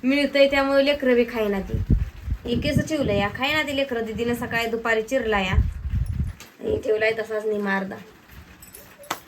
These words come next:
काय करायचं, किती चपात्या बी आहेत त्या. दोन तीन आहेत त्या, तीन चार चपात्या आहेत त्या. ह्याच्या काय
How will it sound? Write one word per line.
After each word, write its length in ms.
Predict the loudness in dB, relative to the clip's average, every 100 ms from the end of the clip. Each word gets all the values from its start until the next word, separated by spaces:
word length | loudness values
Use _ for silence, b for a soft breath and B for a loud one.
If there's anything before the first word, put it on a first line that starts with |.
| -20 -10 -8
काय 260 | -6 -8
करायचं, 520 | -8 -10 -10 -18 -20
किती 240 | -20 -10 -8
चपात्या 280 | -6 -6 -6
बी 80 |
आहेत 140 | -6 -8
त्या. 160 | -10 -14 -14 -16 -20 -20 -20 -20 -20 -20 -20 -20 -20 -20 -20 -20 -20 -20 -10
दोन 220 | -8 -8
तीन 220 | -8 -8
आहेत 160 | -6 -6
त्या, 120 | -6
तीन 320 | -2 0 2
चार 260 | -2 -2 -4
चपात्या 420 | -4 -4 -4 -4
आहेत 120 | -8
त्या. 160 | -8 -12 -16 -20 -20 -20 -20 -20 -14
ह्याच्या 220 | -6 -2 0
काय 200 | 0